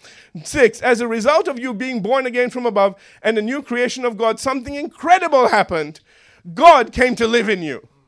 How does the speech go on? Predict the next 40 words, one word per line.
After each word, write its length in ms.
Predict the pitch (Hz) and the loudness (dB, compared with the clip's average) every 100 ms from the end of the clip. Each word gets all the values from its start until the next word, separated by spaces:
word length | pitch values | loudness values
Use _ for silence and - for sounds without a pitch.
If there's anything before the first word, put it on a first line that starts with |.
| _ | _
Boy, 300 | - 175 185 | -18 -10 -8
I 40 | 180 | -6
tell 160 | 220 | -6
you, 60 | 196 | -8
this 180 | 190 175 | -10 -6
gets 200 | 208 175 | -8 -4
better 240 | 220 240 | -4 0
and 120 | 240 240 | -2 0
better. 320 | 262 226 - _ _ _ _ | 0 0 -4 _ _ _ _
So 140 | 247 | -2
not 200 | 233 240 | 0 2
only 220 | 285 370 | 2 2
are 120 | 339 269 | -2 0
you 100 | 226 | 0
a 60 | |
new 180 | 214 220 | -2 -6
creation, 480 | - 196 160 - 117 _ _ | -4 -4 -4 -8 -18 _ _
not 160 | 240 320 | -2 0
only 240 | 349 349 | 0 2
are 80 | 294 | 0
you 140 | 254 | 0
born 240 | 202 226 240 | -4 -2 -2
again 220 | 208 220 | 0 -4
from 180 | - 190 | -4 -4
above, 260 | 202 156 - | -2 -4 -2
not 160 | 262 381 | -2 -2
only 160 | 359 | -4
do 80 | 294 | -4
you 60 | 285 | -2
have 160 | 254 | -2
the 60 | 240 | -2
mind 220 | 240 220 | -2 -2
of 140 | 208 | -4
Christ, 320 | - 226 196 - | -2 -2 -2 -4
God 240 | 320 381 370 | 2 2 4
moved 280 | 349 240 220 | -2 -2 0
in. 220 | 208 135 _ _ _ _ _ 226 - _ _ _ _ _ _ _ | 0 0 _ _ _ _ _ -20 -20 _ _ _ _ _ _ _
Let's 240 | 185 202 226 | 0 0 -2
read 300 | 285 359 349 | -2 -2 0
this. 360 | 220 139 - | 0 0 -14